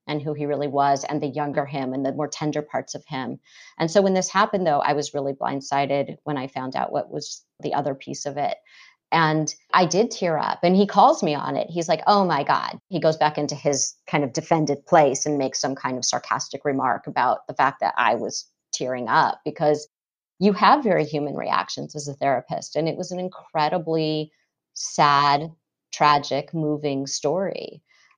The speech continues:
And I don't think anybody could sit in that room with him and not cry. I don't know how someone would. You'd have to be a robot. And we're not robots.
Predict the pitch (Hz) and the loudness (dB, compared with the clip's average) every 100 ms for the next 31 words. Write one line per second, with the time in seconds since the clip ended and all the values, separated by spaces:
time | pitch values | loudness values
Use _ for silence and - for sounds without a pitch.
0 | _ 165 160 151 151 151 147 - - _ | _ 0 2 4 2 0 -2 -8 -12 _
1 | _ 180 226 233 - 170 214 160 147 160 | _ 4 6 2 2 2 2 0 0 -4
2 | - - 165 147 151 151 139 143 - 156 | -4 -2 -2 -2 -2 -2 -2 -6 -8 -8
3 | 156 143 139 - 156 147 - - 135 - | -4 -4 -6 -4 -4 -2 -6 -8 -10 -10
4 | - _ _ _ 165 180 170 156 160 156 | -12 _ _ _ 0 2 0 -2 -2 -2
5 | 147 135 139 147 135 143 151 - 156 131 | -2 -2 2 2 2 -4 -6 0 0 0
6 | 139 - - - _ _ _ _ _ _ | -2 -2 -4 -6 _ _ _ _ _ _
7 | _ _ 165 165 185 220 - 127 - - | _ _ 0 2 4 4 2 0 0 -6
8 | - - | -6 -16